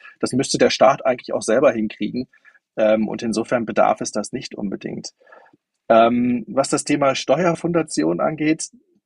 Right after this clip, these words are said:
das ist auch etwas, was mir bei der M N T so ein bisschen zu zugespitzt kommt. Also das taucht bei Knapp auf. Auch Knapp, Knapp sagt, ja, also, äh, die Steuererhebung in der Währung sorgt natürlich dafür, dass die Akzeptanz und die Durchsetzungsfähigkeit dieses Geldes dadurch gegeben ist. Aber es gibt bei Knapp eben noch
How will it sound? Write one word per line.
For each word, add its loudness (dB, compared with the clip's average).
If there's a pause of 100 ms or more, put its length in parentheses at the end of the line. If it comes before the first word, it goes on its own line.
(120)
das -6
ist -2
auch 4
etwas, -2
was -4
mir -4
bei 2
der 2
M -4
N -6
T 2
so 0
ein -4
bisschen -6
zu -8
zugespitzt -6
kommt. -10
Also -2
das 0
taucht 2
bei 2
Knapp 0
auf. 2
Auch -8
Knapp, 2
Knapp 0
sagt, 0
ja, 2
also, 0 (460)
äh, -4
die -4
Steuererhebung 4
in -10
der -2
Währung -4
sorgt -2
natürlich -4
dafür, -6
dass -8
die -6
Akzeptanz -6
und -10
die -4
Durchsetzungsfähigkeit -4
dieses -4
Geldes -4
dadurch -6
gegeben -2
ist. -4
Aber -2
es -2
gibt 0
bei 2
Knapp -2
eben 0
noch -2